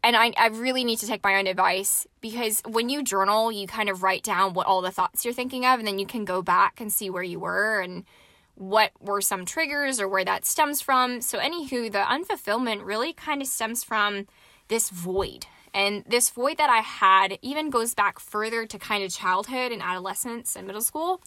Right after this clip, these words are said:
And, um, my parents got a divorce when I was in, uh, the sixth grade, sixth grade, sorry, I never say six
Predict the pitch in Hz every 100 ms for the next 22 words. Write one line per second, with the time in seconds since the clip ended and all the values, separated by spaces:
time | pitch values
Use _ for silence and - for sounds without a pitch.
0 | - - - - - _ _ _ - 226
1 | 226 233 233 - - - - _ - 202
2 | 196 190 - 233 294 - 302 302 277 262
3 | 247 233 202 202 202 202 - - 214 202
4 | 196 190 190 196 196 190 196 190 190 190
5 | 190 - 311 330 339 - _ _ _ _
6 | _ _ _ _ - 233 247 254 - 392
7 | 392 - 262 262 254 269 - _ - -
8 | - 214 - - _ 190 185 175 - 180
9 | 180 175 202 - 185 196 - - - 220
10 | - - - -